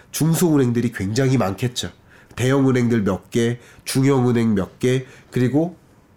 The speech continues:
소형은행, 지역 소형은행들이 이만큼 되겠죠. 그러니까 결과적으로 우리가 고민해야 될 것은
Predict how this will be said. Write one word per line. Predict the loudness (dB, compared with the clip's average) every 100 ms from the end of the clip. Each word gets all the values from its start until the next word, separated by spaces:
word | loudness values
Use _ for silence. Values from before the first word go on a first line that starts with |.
| _
소형은행, | -6 0 2 4 2 0 -2
지역 | -6 -2 0 0 -4
소형은행들이 | -4 0 2 0 0 0 0 -2 -8 -20 -6
이만큼 | -2 0 0 -2 -2
되겠죠. | -4 -4 -6 -8 -12 -12 -20 -20 -12
그러니까 | -6 -2
결과적으로 | 0 2 2 2 0
우리가 | 2 2 0
고민해야 | -2 0 2 2 2
될 | 0 -2
것은 | -4 0 0 -2